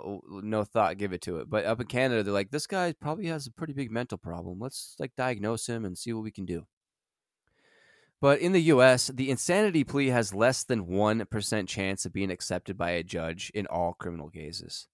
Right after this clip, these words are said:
In Canada, the statistic is exactly the same. Less than one percent of criminal defendants are successful in a not criminally responsible insanity defense. So it's incredibly hard to get.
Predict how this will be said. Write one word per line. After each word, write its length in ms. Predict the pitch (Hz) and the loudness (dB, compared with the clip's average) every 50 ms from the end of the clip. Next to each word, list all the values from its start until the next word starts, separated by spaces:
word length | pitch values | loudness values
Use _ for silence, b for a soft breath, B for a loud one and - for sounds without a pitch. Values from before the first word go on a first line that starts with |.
| _ _ _ _ _ _ _ _ _ _ _ _ _ _ _ - | _ _ _ _ _ _ _ _ _ _ _ _ _ _ _ -6
In 120 | 139 127 | -4 -4
Canada, 480 | - - 170 160 160 139 117 113 113 113 | 0 2 4 4 4 6 6 6 6 6
the 120 | 113 113 | 6 2
statistic 680 | 110 - 143 - - - 247 254 - - - 190 - 156 | 0 -4 -8 -10 -4 -2 -2 0 0 0 0 0 0 0
is 120 | 143 139 | -2 -4
exactly 500 | 131 107 117 135 131 127 - - 123 120 | -4 -2 0 2 2 2 0 -2 -4 -2
the 100 | 110 104 | -2 -2
same. 380 | - - - 127 127 131 123 113 | -2 0 0 0 0 0 0 0
Less 220 | 117 120 113 - | -2 -2 -2 -4
than 120 | 123 110 | -6 -6
one 140 | 113 117 110 | -6 -6 -8
percent 360 | - 101 - - 117 113 110 | -8 -10 -8 -6 -4 -4 -4
of 220 | 107 98 - - _ | -6 -8 -12 -18 _
criminal 360 | - - 127 123 120 117 110 | -10 -6 -4 -2 -2 -2 -4
defendants 600 | 104 101 - - 117 110 104 107 104 95 - - - | -4 -6 -4 -2 -2 -2 0 -2 -4 -4 -6 -8 -4
are 180 | - 104 104 104 | -2 -2 -2 -2
successful 720 | - - - 95 - - - 110 101 - - 107 101 95 - | -2 -6 -8 -10 -6 -4 -4 -2 -4 -4 -4 -4 -2 -2 -4
in 140 | - 95 | -4 -6
a 100 | 95 92 | -6 -4
not 560 | 90 92 101 104 107 107 101 - - - - - _ - | -4 -2 -2 0 0 0 -2 -4 -8 -12 -14 -14 _ -18
criminally 460 | - - 101 98 95 95 92 90 87 | -12 -10 -8 -8 -6 -6 -6 -6 -6
responsible 800 | 87 87 - - - 95 92 90 - 85 85 85 85 82 82 - _ _ _ _ _ _ _ _ _ | -8 -10 -8 -8 -6 -6 -6 -6 -10 -12 -10 -8 -8 -8 -10 -12 _ _ _ _ _ _ _ _ _
insanity 640 | - 98 - - - 123 110 101 92 87 85 82 76 | -12 -8 -4 -2 -2 0 -2 -2 -2 -4 -6 -8 -10
defense. 580 | 76 80 82 - 62 50 50 - - - - _ _ _ _ _ _ _ | -12 -16 -18 -18 -20 -20 -16 -14 -14 -14 -16 _ _ _ _ _ _ _
So 180 | - - 135 175 | -8 -4 -2 -2
it's 160 | 196 - - | -2 -2 -4
incredibly 340 | 151 - - 107 92 85 87 | -4 -2 0 0 0 -2 -4
hard 140 | 85 76 - | -8 -8 -10
to 60 | 71 | -10
get. 140 | 69 - | -14 -16